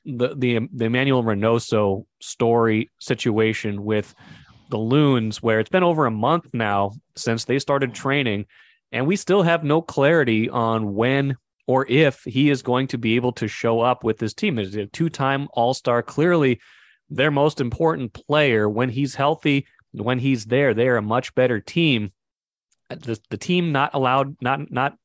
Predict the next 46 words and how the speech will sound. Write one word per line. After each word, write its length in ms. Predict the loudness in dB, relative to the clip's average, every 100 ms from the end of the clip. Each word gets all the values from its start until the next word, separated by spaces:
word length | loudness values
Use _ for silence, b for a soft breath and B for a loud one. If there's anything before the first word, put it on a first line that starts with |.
| -8
able 360 | -2 0 0 -2
to 260 | 0 0 -2 B B B
provide 460 | -4 -2 2 0 0
much 240 | -2 -2
by 160 | 0 2
way 180 | 2 2
of 100 | 0 -2
updates. 560 | -4 -2 -2 0 -4
I, 120 | -8 -8 -4
you 80 |
know, 180 | -4 -4 -6 _ -6
the 160 | 0
Loons, 360 | 2 2 0 0
you 60 | 0
know, 160 | 0 -2 B B
certainly 300 | -2 0 2
a 60 |
professional 400 | 0 0 -2 -2
team. 180 | -4 -2
We 80 | -2
cover 300 | 0 0 2
them 120 | 2
like 140 | 0 -2
a 60 |
professional 400 | -4 -4 -2 -4
team, 140 | -4 -2
but 120 | 0
they're 80 | 0
not 240 | 2 2
on 80 | 0
the 80 | -4
same 400 | -2 0 0 -4 b b b -4
probably 320 | 0 0 -2 _ -14
stratosphere 680 | -6 0 0 0 -2 -2 0
yet 240 | 0 2
as 200 | 0 -2
the 100 | -4
Vikings 460 | -2 -2 -2 -6 -6
or 40 |
the 100 | -6
Twins 440 | -8 -4 -2 -2 -4
or 40 |
the 100 | -6
Timberwolves 640 | -2 -2 2 2 2 0
or 80 | -4
Wild. 520 | -2 0 2 2 0